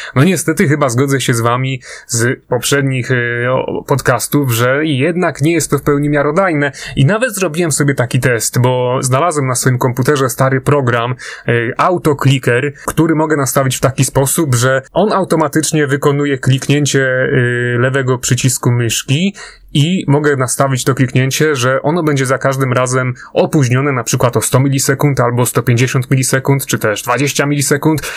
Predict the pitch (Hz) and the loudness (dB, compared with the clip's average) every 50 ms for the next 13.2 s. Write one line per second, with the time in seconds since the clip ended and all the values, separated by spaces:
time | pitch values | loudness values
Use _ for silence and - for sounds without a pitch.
0 | - - - 160 156 175 185 190 233 233 214 - 170 - 160 156 - - 143 131 | -6 -2 0 0 2 2 2 2 2 2 0 -2 -2 0 0 -2 0 0 0 0
1 | 135 123 - 135 127 - 135 165 165 139 123 113 123 127 120 120 - - 131 127 | 0 0 0 0 2 2 2 2 0 -2 -2 -2 0 0 0 -2 0 0 0 2
2 | 131 131 131 123 - 131 117 120 - - 123 139 147 139 - 147 151 143 - - | 2 0 0 0 0 0 0 0 0 0 -2 0 0 0 0 0 0 0 -4 -8
3 | - - - - - 117 117 131 143 147 143 135 127 120 - - 135 131 131 127 | -14 -10 -4 -2 0 2 2 2 2 0 0 0 -2 -2 0 0 0 2 0 0
4 | 127 123 120 - - - - - 127 135 139 135 123 - - 127 135 139 123 117 | -2 -2 -4 -8 -12 -6 -2 0 0 2 2 0 0 2 2 2 2 2 0 -2
5 | 110 - - - 135 156 170 165 160 170 165 160 - - - - - - _ - | -4 -2 0 0 0 0 0 0 -2 -2 -2 -2 -4 -6 -12 -14 -16 -14 _ -2
6 | 233 240 220 - - 156 143 127 147 151 156 151 139 135 120 120 143 143 156 143 | 0 0 0 0 0 0 0 2 2 2 2 2 0 0 2 2 2 2 2 0
7 | 139 131 - 135 135 123 - - - 139 139 135 - - - - 123 117 147 170 | -2 0 2 2 0 0 0 -2 0 0 0 0 -2 -8 -4 0 2 2 2 2
8 | 180 165 - 160 143 135 143 127 131 135 139 156 143 - 143 127 120 127 147 139 | 2 0 0 0 0 0 0 0 -2 0 -2 -2 0 0 0 2 2 0 0 -2
9 | - - - 156 143 - - 139 143 139 135 131 127 _ - _ - 127 127 170 | -2 -2 0 -2 0 0 0 2 2 2 0 -2 -4 _ -12 _ 0 2 2 2
10 | 180 - - 151 - - - 147 151 143 139 139 127 131 127 - 135 131 - 143 | 2 0 -2 -2 0 0 0 2 2 2 0 0 -2 -2 -2 -2 -2 0 2 0
11 | 135 131 131 120 131 127 - 131 120 107 - 139 131 131 135 - 135 139 - 147 | 0 2 0 0 0 0 2 0 0 2 2 0 0 0 -2 -2 -2 0 0 0
12 | 127 127 120 113 117 113 - 131 139 135 - 151 147 143 143 139 - 147 143 - | 2 2 2 2 2 0 0 0 0 0 0 0 0 0 0 0 0 0 0 2
13 | 143 147 147 - | 2 0 0 -2